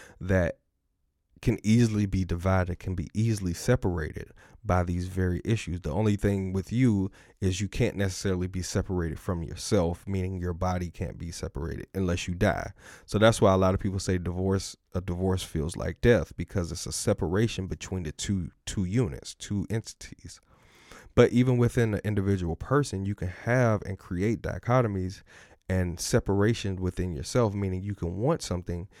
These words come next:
but also on the flip side, you can not want something.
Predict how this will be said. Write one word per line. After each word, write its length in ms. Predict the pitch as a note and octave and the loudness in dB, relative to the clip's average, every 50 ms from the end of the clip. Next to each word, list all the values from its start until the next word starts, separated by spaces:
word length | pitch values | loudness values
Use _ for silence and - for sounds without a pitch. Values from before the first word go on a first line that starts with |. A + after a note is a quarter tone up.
| - - - | -20 -14 -8
but 160 | - F#2 - - - | -6 -6 -4 -2 0
also 380 | A#2 C#3 C#3 B2+ - G#2+ G#2 | 2 2 2 2 0 0 -2
on 100 | G#2 G2 | -2 -2
the 80 | F#2 F2+ | -4 -6
flip 260 | - B2 C#3+ D#3 - | -2 -2 -2 -2 -2
side, 440 | - - F#2+ F#2+ F#2 F2+ F2 E2+ - _ _ _ _ _ _ _ _ _ - | -2 -2 0 0 0 0 -2 -4 -6 _ _ _ _ _ _ _ _ _ -8
you 160 | G#2+ G#2 G#2+ | -4 -4 -2
can 220 | - - F#2+ F#2+ | 0 0 0 2
not 200 | G2 A2 G#2 - | 4 2 2 2
want 220 | - F2 - - - | 0 -4 -6 -6 -8
something. 340 | - - - - - - | -10 -10 -12 -12 -18 -20